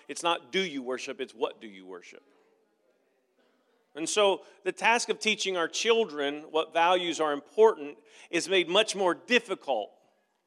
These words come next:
today because of all the idols that they're bombarded with. I,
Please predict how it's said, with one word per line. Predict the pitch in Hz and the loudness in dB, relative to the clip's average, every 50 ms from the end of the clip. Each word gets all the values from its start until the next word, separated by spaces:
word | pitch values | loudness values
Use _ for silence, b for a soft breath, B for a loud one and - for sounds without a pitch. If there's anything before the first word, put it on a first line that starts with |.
| _ _ _ | _ _ _
today | 123 110 123 117 98 82 - _ _ _ _ _ _ _ _ _ _ _ _ - | -14 -8 -8 -6 -6 -8 -12 _ _ _ _ _ _ _ _ _ _ _ _ -8
because | 156 156 170 180 180 - | -8 -2 2 2 2 2
of | 165 160 147 | 0 0 4
all | 160 170 185 185 190 196 196 202 202 202 | 4 6 8 8 8 8 8 8 6 6
the | 175 208 202 | 4 0 -2
idols | - 165 175 185 180 156 147 127 113 107 - - - - - _ _ | 0 2 4 4 4 4 2 0 0 -4 -6 -10 -16 -18 -20 _ _
that | 123 117 - | -12 -8 -6
they're | 131 123 123 123 113 | -4 -2 -2 -2 -2
bombarded | 95 113 110 107 107 107 107 101 92 90 - | -4 -6 -8 -2 0 0 0 0 -4 -10 -18
with. | - - - _ _ _ _ _ _ _ _ _ _ _ _ _ _ _ _ _ _ _ _ _ _ _ _ _ _ _ _ _ _ _ _ _ _ _ _ _ _ _ _ _ _ _ _ _ _ _ _ _ _ _ _ - | -20 -20 -20 _ _ _ _ _ _ _ _ _ _ _ _ _ _ _ _ _ _ _ _ _ _ _ _ _ _ _ _ _ _ _ _ _ _ _ _ _ _ _ _ _ _ _ _ _ _ _ _ _ _ _ _ -2
I, | 185 - | -2 -2